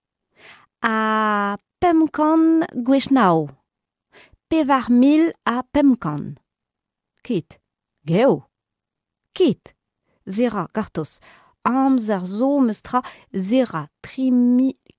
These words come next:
Ket. E c'hoant. Geo, slowly. Tamm bet. Hopala, zera, zera, gartoz. Hopala. E dont skuizh ga seurt c'hoarioù.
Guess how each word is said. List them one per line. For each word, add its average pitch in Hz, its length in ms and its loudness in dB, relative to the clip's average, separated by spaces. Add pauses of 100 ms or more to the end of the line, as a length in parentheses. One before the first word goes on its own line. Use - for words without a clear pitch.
(100)
Ket. 370 720 0 (260)
E 254 200 0
c'hoant. 247 640 2 (680)
Geo, 349 360 4
slowly. 165 600 0 (400)
Tamm 453 300 -2
bet. 466 560 2 (560)
Hopala, 226 1040 2
zera, 262 560 0 (340)
zera, 220 280 -2
gartoz. - 600 -6 (180)
Hopala. 175 360 -4 (720)
E 320 100 2
dont 254 240 4
skuizh 285 560 0
ga 226 140 0
seurt - 400 -4
c'hoarioù. 185 560 -8